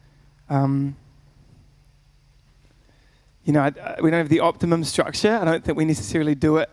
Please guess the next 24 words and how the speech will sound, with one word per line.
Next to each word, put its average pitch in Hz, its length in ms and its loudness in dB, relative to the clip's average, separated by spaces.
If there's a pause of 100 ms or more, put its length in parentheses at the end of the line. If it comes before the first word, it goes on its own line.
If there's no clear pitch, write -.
(420)
always 143 340 2
the 143 80 2
way 143 160 2
that 139 140 -4
is 135 100 -4
the 147 100 -2
best 151 320 0
way, 151 200 0
but 151 120 2
we're 160 120 2
always 160 200 0
figuring 156 300 -2
it 151 80 -2
out, 151 200 0
eh? 151 120 2
But 143 120 0
when 185 120 0
we 185 100 0
come 170 220 -2
together 156 600 2 (460)
on 156 60 2
a 147 60 2
Sunday 160 340 0
morning 156 580 0